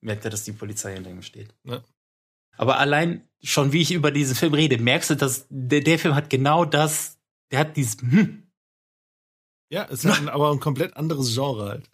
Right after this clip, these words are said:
Speaker 1: Ja, aber es ist ein guter Film.
Speaker 2: Und, äh, und vor allem nicht nur ein Genre, der Film wechselt ja das Genre während des Films so ein bisschen und, äh,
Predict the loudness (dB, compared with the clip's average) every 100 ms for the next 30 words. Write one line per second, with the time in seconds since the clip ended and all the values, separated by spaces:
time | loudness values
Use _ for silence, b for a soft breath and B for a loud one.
0 | _ _ -6 -4 -2 -2 -4 -6 -2 0
1 | 2 2 2 2 2 2 2 2 0 2
2 | 2 2 2 2 2 -2 0 0 0 -2
3 | -2 -4 -2 -2 0 2 2 0 -2 -6
4 | -4 2 2 2 -2 0 0 0 0 0
5 | 0 0 -2 0 -2 -2 -4 -2 -2 -4
6 | -4 -4 -4